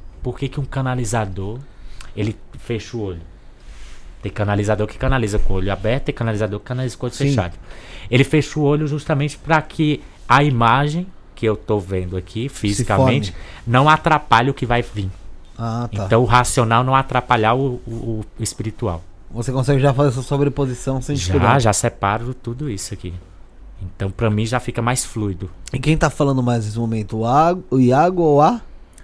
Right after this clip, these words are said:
Speaker 1: A Yasmin?
Speaker 2: É,
Speaker 1: Não.
Speaker 2: Yasmin.
Speaker 1: Eles estão mantendo a energia. Tão
Speaker 2: Tá.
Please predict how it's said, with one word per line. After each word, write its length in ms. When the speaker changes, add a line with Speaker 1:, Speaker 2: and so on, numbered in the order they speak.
Speaker 1:
A 120
Yasmin? 500
Speaker 2:
É, 160
Speaker 1:
Não. 180
Speaker 2:
Yasmin. 320
Speaker 1:
Eles 200
estão 240
mantendo 840
a 160
energia. 680
Tão 100
Speaker 2:
Tá. 240